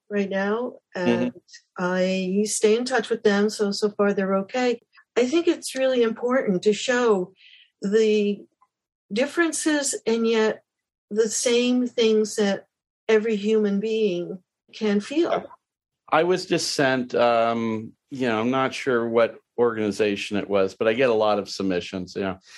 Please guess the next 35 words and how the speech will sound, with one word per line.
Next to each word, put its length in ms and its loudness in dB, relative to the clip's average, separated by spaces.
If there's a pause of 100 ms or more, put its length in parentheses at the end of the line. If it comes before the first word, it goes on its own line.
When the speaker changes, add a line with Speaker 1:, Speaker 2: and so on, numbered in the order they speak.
(300)
Speaker 2:
And 220 0
so 400 2
it 140 0
was 160 -2
like, 180 0
"Well, 100 0
here's 280 -2
a 60 -10
selection 500 0
of 120 -4
films 380 -2
from 220 -2
the 100 2
Venice 360 0
Film 300 -2
Festival." 540 -8 (840)
And 160 0
it's 100 -6
like, 160 2
"Well, 120 4
I've 180 2
been 120 0
to 60 -2
Venice. 340 0
I 80 4
like 280 -2
Venice, 340 -4
but 160 4
I 140 2
know 280 0
that 180 0
their 160 0
films 400 -2
are 100 2
not 500 0